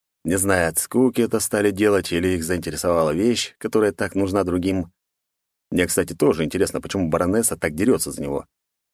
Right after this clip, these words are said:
Но я был непреклонен и в итоге победил на девяносто одной тысяче. На меня одна половина смотрела как на идиота, а другая — как на очень упорного парня —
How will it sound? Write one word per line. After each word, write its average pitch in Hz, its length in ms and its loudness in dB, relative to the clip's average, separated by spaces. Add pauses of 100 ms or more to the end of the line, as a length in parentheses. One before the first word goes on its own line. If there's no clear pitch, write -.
Но - 100 2
я 123 240 4
был 135 160 4
непреклонен 127 720 2 (260)
и - 40 -4
в 82 80 2
итоге 110 340 2
победил 90 600 0 (120)
на 80 160 -4
девяносто 95 520 0
одной 95 220 2
тысяче. - 520 -4 (800)
На 90 120 0
меня 139 640 2
одна 98 220 0
половина 92 400 2
смотрела 87 480 0
как 82 200 -8
на 78 100 -4
идиота, 107 500 2
а 87 60 0
другая — 95 480 2
как - 180 -2
на 69 120 0
очень 90 260 -2
упорного 104 420 0
парня — 85 500 -2